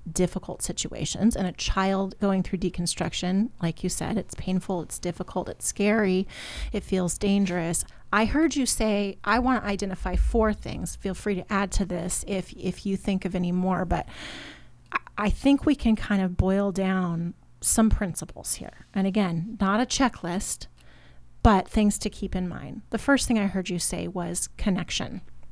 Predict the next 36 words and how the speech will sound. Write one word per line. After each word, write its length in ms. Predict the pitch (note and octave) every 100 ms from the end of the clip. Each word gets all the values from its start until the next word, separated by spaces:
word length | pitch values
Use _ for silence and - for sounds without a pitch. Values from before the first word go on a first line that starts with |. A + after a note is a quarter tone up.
| - - - - - - -
Keeping 600 | - D4 D4 C4+ C#4 C4
connection 880 | - G#3 F#3 F3 - - - C4 D4+ - - - - - -
with 240 | A3 G#3
a 40 |
person 640 | G#3 - - - - F#3+ G#3 - - - - - -
that 160 | G#3 F#3+
you 320 | G3 G#3+ A#3+
are, 400 | A3 G3+ G3 G3 - - -
as 200 | G#3 F#3
you, 260 | G3+ G#3 G3
I 140 | G3 G3
love 240 | G3 G3
this 220 | G3 -
word 240 | G3 G3 F3
you 80 | F3+
use, 200 | E3+ -
companioning 840 | G#3 G#3 - F#3+ F3+ E3 E3 G3+ - - - - - - -
through 220 | - A#3
a 60 | G3
process 500 | - G3 D3 - -
of 60 |
deconstruction, 720 | G#3 F3 F3+ - - - -
whether 200 | E3 E3
that's 280 | E3+ - -
your, 120 | E3+ -
a 60 | F#3
child 440 | - F#3 E3+ E3
or 120 | E3
a 40 | E3
friend 380 | - E3 E3
or 60 | -
somebody 420 | - F3 E3 D#3+
else, 260 | - - -
right? 280 | E3 F3 - - - - - -
Keeping 340 | - A3+ A#3 A3+
connection. 640 | A#3 F#3+ E3 - - -